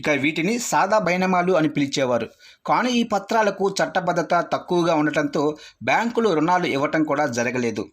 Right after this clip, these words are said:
ఇక పంతొమ్మిది వందల డెబ్బైలో అపక్రటిత భూమి లావాదేవీలను సక్రమం చేయటానికి సాదా బైనామా అవకాశాన్ని ప్రభుత్వం కల్పించింది. దీంతో రైతులు సాగు చేసుకుంటున్న భూములకు రిజిస్ట్రేషన్ చేసే మార్గం లభించింది. పూర్వపు ప్రభుత్వాలు ఈ విధానాన్ని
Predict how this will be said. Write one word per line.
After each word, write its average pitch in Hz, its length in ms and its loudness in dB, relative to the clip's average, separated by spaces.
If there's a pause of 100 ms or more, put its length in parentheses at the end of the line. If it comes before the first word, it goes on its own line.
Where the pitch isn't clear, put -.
(120)
ఇక 233 80 0 (140)
పంతొమ్మిది 254 460 0
వందల 247 220 2 (120)
డెబ్బైలో 196 420 0 (260)
అపక్రటిత 214 540 -2 (140)
భూమి 185 240 0 (140)
లావాదేవీలను 175 680 0 (200)
సక్రమం 196 480 -2
చేయటానికి 170 520 -2 (500)
సాదా 214 380 2
బైనామా 190 360 2 (100)
అవకాశాన్ని 170 580 0
ప్రభుత్వం 160 540 -2
కల్పించింది. 139 560 -2 (400)
దీంతో 147 340 0
రైతులు 175 420 0 (140)
సాగు 170 340 0
చేసుకుంటున్న 170 480 -2 (120)
భూములకు 185 440 0 (500)
రిజిస్ట్రేషన్ 220 600 -2
చేసే 190 220 0 (100)
మార్గం 165 300 0 (160)
లభించింది. 135 520 0 (140)
పూర్వపు 240 360 2
ప్రభుత్వాలు 190 640 0 (220)
ఈ - 20 2 (100)
విధానాన్ని 180 500 2